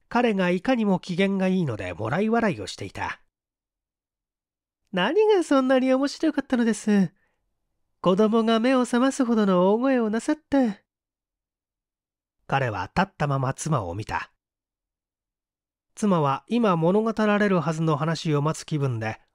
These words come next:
案外真面目な顔をしていた。その顔を見たとき彼は、ふと今夜の事件は妻にはさほど面白いことではないと思いついた。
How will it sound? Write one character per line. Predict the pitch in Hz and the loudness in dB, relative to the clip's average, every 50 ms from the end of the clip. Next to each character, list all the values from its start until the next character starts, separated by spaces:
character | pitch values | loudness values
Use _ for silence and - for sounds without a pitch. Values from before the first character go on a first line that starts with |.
| _ - | _ -6
案 | 220 233 226 | -4 -2 -2
外 | 190 120 95 92 90 | -2 -2 -4 -6 -6
真 | 90 95 104 123 175 | -8 -8 -6 -4 -2
面 | 208 208 | 0 0
目 | 196 190 | 0 0
な | 175 | 0
顔 | - 165 160 156 147 | 0 0 0 0 0
を | 143 135 | -2 -4
し | - | -4
て | - 123 | -6 -8
い | 117 107 | -8 -8
た。 | - 107 95 87 - _ _ _ _ _ _ _ _ _ _ _ _ _ _ _ _ _ _ _ _ _ _ _ _ _ _ _ _ _ _ _ _ _ - - | -6 -6 -8 -8 -8 _ _ _ _ _ _ _ _ _ _ _ _ _ _ _ _ _ _ _ _ _ _ _ _ _ _ _ _ _ _ _ _ _ -8 -2
そ | - 208 | 0 0
の | 254 277 254 | 2 0 0
顔 | - - - 233 247 247 240 233 | -2 -2 0 2 2 4 4 4
を | 226 | 2
見 | 220 226 208 | 2 0 -2
た | - - | -4 -4
と | 135 120 | -4 -6
き | - 120 117 | -6 -8 -6
彼 | - 143 135 107 | -4 -4 -4 -2
は、 | 92 85 80 - - _ _ _ _ _ _ _ _ _ | -2 -4 -4 -4 -8 _ _ _ _ _ _ _ _ _
ふ | - - - | -20 -4 0
と | 233 214 208 202 - _ | 2 4 4 2 0 _
今 | - 247 254 240 214 | 0 0 2 2 2
夜 | 202 196 | 2 2
の | 185 185 | 2 0
事 | 185 196 | 0 0
件 | - 185 170 156 143 | 0 0 0 0 0
は | 139 139 - - _ _ _ - | -2 -4 -6 -8 _ _ _ -8
妻 | - - 294 294 269 | -2 0 2 2 2
に | 233 185 139 | 2 2 0
は | 113 160 98 | -2 -4 -6
さ | - - 139 143 | -6 -6 -6 -2
ほ | - 247 262 | -2 0 2
ど | 269 262 254 196 | 2 2 2 0
面 | 180 180 233 262 | 0 0 0 0
白 | - - 285 277 247 | 0 0 0 0 0
い | 220 196 | 0 -2
こ | - 214 | -2 -2
と | 196 220 | -2 0
で | 202 190 | 0 0
は | 165 147 147 | 0 0 0
な | 151 180 | 0 0
い | 180 | -2
と | - - 104 92 | -2 -4 -6 -6
思 | 92 101 110 117 | -6 -6 -8 -8
い | |
つ | - - 113 | -8 -8 -10
い | 95 | -8
た。 | - - 78 - - | -8 -8 -8 -8 -10